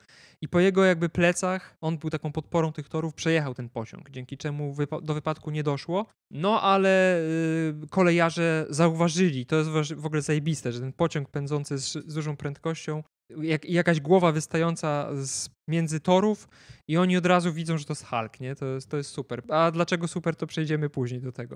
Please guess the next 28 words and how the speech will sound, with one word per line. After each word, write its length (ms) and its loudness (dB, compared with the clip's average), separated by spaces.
W 60 -20
każdym 280 2
razie 180 0
oni 120 -2
to 100 -6
zauważyli, 640 0
no 160 0
i 200 2
rozeszła 420 0
się 280 0
informacja 760 -4
w 60 -12
mediach, 400 -2
że 200 -6
Hulk 300 -2
zaatakował 580 -2
pociąg 560 0
i 80 -10
jest 200 -6
teraz 180 -4
poszukiwany 720 -4
i 60 -6
trzeba 320 -6
coś 240 -8
natychmiast 440 -8
z 20 -20
tym 140 -10
zrobić. 440 -6